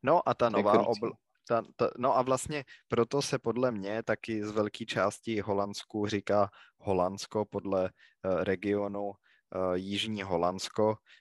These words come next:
Speaker 1: kde je prostě Amsterdam, eh, Haag a Rotterdam jako největší města a to je právě to území, který se původně nejvíc vysoušelo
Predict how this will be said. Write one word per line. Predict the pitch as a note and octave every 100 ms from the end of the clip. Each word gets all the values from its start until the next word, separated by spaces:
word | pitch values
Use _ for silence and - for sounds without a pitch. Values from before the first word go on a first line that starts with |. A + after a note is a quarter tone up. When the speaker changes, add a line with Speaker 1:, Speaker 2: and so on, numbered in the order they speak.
| -
Speaker 1:
kde | F#2+ F#2+
je | F#2+
prostě | - F#2+ - - F#2 F2+ - _ _ -
Amsterdam, | F#2 F#2+ - G#2 G#2+ A2 G#2+ A2
eh, | A2 _ _ _ _ _ - E2 E2
Haag | F2+ G2 G2 G#2 - -
a | F#2
Rotterdam | F#2+ F#2 - F#2 F#2+ G2+
jako | G2+ G2 G2+
největší | G2 G2 G2+ - G#2+
města | F#2+ - - G#2+
a | - -
to | G#2
je | G2
právě | - G2 G2 G2 G2+ F#2+
to | - F#2+
území, | G2+ G2+ G2+ G2+ G2+
který | - G2 G2
se | - G2+
původně | - F#2+ G2+ G2 G2+ G2 - - _
nejvíc | G2+ G2 G2+ G2
vysoušelo | F#2 F#2+ - F#2+ F#2 G2+ E2+ E2+